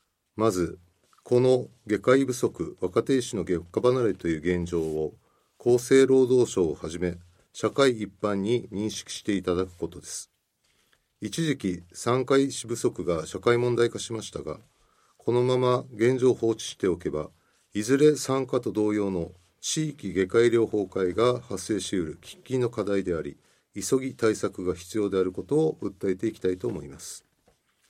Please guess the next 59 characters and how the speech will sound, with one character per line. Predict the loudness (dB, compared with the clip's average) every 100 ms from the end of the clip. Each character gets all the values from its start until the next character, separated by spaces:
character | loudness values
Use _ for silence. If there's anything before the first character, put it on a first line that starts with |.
| _ _ _ _ _ _ _ _ 0
先 | 2 2
日 | -2 0
も | 4 2 4
厚 | 4
生 | 6 8 10
労 | 10 8
働 | 6 4
省 | 0 -2 -6 -12
医 | -2
政 | 2 4
局 | 4 0
長 | -2 -2
に | -2
お | -4 -4
会 |
い | -6
し | -10
て、 | -14 -14 _ _ _ _
新 | 2 2
た | 4 0
な | 0
地 | -2 -4
域 | -2
医 | 2
療 | 2
構 | 4 0
想 | 0 -2 -4
に | -4
対 | -4 -6
す | -8 -10
る | -10 -12 _ _ -2
外 | 0
科 | 0 2
側 | 2 0
か | 0
ら | 0
の | -2 -2
提 | 0 2
言 | 2 -2
書 | -2 2
を | 2 2
お | -2
渡 | -2 -8
し |
し | -10 -10
て | -10
き | -10
ま | -12
し | -14
た。 | -18 _ _ _ _ _ _ _ _ _ _ _ _ _
外 | -2
科 | 4 4
医 | 2
の | -2
集 | -4 -2
約 | -2 -2
化 | -4
な | -4 -4
ど、 | -6